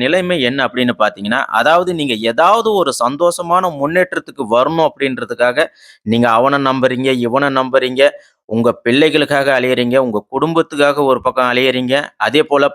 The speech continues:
பதவி கிடைக்குமான்னு அலையறீங்க. அதே போல சில நேரங்கள்ல இது எதுவுமே எனக்கு வேண்டாம்ப்பா, அன்பு மட்டும் கிடைச்சா கூட போதும் அப்படின்னு நீங்க அலைவீங்க. ஆனா நீங்க எங்க போனாலுமே நெஞ்சில நெஞ்ச வச்சிருக்கிறவங்கள தான் நீங்க அதிகமா பாப்பீங்க.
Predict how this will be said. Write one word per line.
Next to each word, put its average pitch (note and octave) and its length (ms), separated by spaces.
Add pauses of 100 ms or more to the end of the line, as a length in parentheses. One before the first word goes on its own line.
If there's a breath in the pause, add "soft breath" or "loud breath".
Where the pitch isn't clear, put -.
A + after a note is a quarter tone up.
பதவி D3 280 (100)
கிடைக்குமான்னு C#3 560
அலையறீங்க. B2 440 (140)
அதே G#3+ 240
போல G#3 160 (100)
சில D#3 280
நேரங்கள்ல E3+ 560
இது A#2 100 (140)
எதுவுமே G3 440
எனக்கு D3 280
வேண்டாம்ப்பா, A#2 460 (460)
அன்பு F#3 300 (100)
மட்டும் D3+ 280
கிடைச்சா B2 360
கூட B2 100 (140)
போதும் A#2 260
அப்படின்னு A2 300 (100)
நீங்க G#2+ 160 (260)
அலைவீங்க. G2 400 (600 loud breath)
ஆனா D3+ 140 (120)
நீங்க C#3 200 (200)
எங்க G3+ 200 (200)
போனாலுமே C#3+ 560 (180)
நெஞ்சில F3+ 420 (160)
நெஞ்ச F3 400
வச்சிருக்கிறவங்கள A2+ 800
தான் D3 160
நீங்க G#2+ 180
அதிகமா G#2 380 (200)
பாப்பீங்க. F#2 360